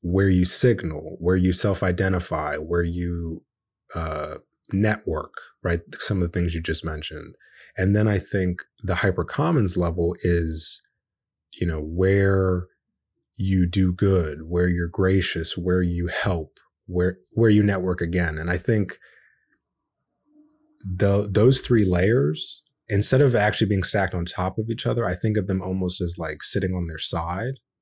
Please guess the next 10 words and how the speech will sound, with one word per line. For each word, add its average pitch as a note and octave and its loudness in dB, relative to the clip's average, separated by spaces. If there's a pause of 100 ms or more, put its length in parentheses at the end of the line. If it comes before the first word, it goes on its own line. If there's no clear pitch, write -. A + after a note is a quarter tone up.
(100)
and G2+ 0
allowing F#2+ 0
people F#2 -4
to - -6
enter F2 -2
from F2 -6
whichever E2+ -4
direction E2 -6
is D2+ -10
naturally E2 -6